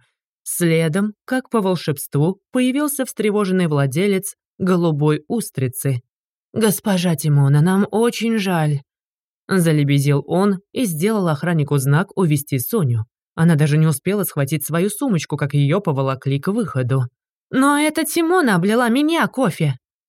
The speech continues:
Возмущенные крики никто не стал слушать, а охранник просто оставил Соню у входа. Когда же она попыталась вернуться, выход преградил владелец.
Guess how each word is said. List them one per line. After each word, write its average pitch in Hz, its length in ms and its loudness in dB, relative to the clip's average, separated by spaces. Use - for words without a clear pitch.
Возмущенные 160 640 2
крики 147 280 -2
никто 143 300 0
не 135 120 0
стал 120 240 -4
слушать, 135 580 -4
а 247 180 0
охранник 269 400 -2
просто 220 320 -2
оставил 170 380 0
Соню 160 440 -2
у 185 80 -4
входа. 131 640 -2
Когда 151 280 2
же 143 100 2
она 143 120 2
попыталась 139 500 0
вернуться, 147 520 0
выход 165 360 -2
преградил 131 520 -2
владелец. 156 680 -2